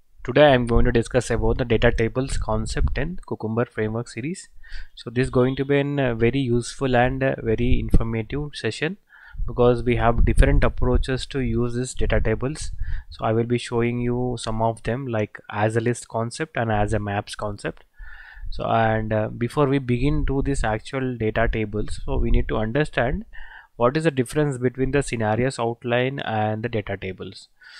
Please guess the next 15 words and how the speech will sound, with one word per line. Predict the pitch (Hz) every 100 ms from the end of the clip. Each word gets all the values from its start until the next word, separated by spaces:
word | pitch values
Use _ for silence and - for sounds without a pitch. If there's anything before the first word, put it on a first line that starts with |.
| -
So | - 135
in | 131
the | 135
scenarios | - 131 127 160 156
outline, | 139 139 143 135 185 202
we | 147
have, | 123 120 127 135
uh, | - 120 113 113 117 -
we | 120
need | 135 160
to | 165
use | 135 143 135
the | 120
example | 107 107 107 135
keyword. | 131 113 104 143